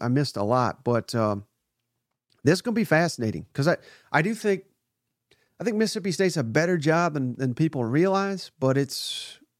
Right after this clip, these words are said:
it's a hell of a difficult job. I mean, they landed Mike Leach.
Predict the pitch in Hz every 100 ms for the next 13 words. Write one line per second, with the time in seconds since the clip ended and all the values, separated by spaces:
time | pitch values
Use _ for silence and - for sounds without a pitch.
0 | - 160 190 196 - 165 147 151 170 139
1 | 123 151 - 147 120 120 104 - _ _
2 | _ _ _ _ - 139 143 139 151 180
3 | 170 151 156 151 135 139 139 -